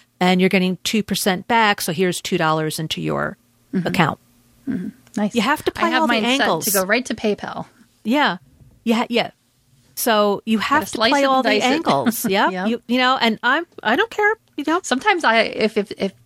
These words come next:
Speaker 2: 'cause I, I was just saying to my husband, I said, "You know, gosh, we're, we're in the midst of, we're getting ready to buy a house, and <laughs> I, I don't do any spending throughout the year. Like, I try to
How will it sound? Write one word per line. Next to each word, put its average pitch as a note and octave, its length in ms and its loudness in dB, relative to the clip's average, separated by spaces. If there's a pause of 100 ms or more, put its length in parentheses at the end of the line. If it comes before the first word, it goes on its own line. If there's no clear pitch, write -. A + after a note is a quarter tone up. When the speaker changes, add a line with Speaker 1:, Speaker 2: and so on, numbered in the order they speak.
(140)
Speaker 2:
'cause A#3+ 180 -2
I, A3 240 4
I G#3+ 100 2
was A3 160 -4
just - 140 -12
saying E4+ 140 0
to C4 40 2
my G3 120 2
husband, A3 380 0
I E3+ 100 -4
said, F3 220 -4
"You F3+ 60 -4
know, F3 140 -4
gosh, F3+ 320 -4
we're, E3 180 -2 (320)
we're - 80 -4
in F#3+ 80 0
the G3 80 0
midst C4 240 -4
of, G3 140 0
we're G3 60 -2
getting G3 220 2
ready G3 180 0
to F3+ 60 0
buy F3+ 180 2
a F3 60 0
house, E3+ 500 0
and D#3 380 -4 (280)
<laughs> - 260 -6
I, A#3 180 2 (160)
I A3 100 0
don't B3+ 280 -2
do B3+ 140 -2 (100)
any A#3+ 240 2
spending A3 420 -2
throughout G3 260 -2
the F#3+ 60 -12
year. F#3+ 120 -4
Like, F3 120 -6
I E3 60 -6
try - 240 -2
to - 80 -6